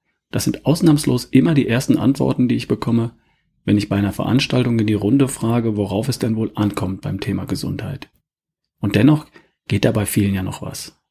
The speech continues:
Vielleicht ja auch bei dir. Darum lass uns das Thema heute mal etwas beleuchten.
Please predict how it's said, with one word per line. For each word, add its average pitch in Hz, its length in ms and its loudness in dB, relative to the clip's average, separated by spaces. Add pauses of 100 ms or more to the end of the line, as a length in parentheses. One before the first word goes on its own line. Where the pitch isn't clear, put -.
(100)
Vielleicht 98 360 -2
ja 110 80 0
auch 101 100 -10
bei 110 140 0
dir. 107 340 -4 (840)
Darum 110 240 2
lass 143 200 2
uns 165 100 2
das 147 160 0
Thema 131 260 2
heute 123 200 2
mal 113 160 2
etwas 107 280 -4
beleuchten. 98 720 -6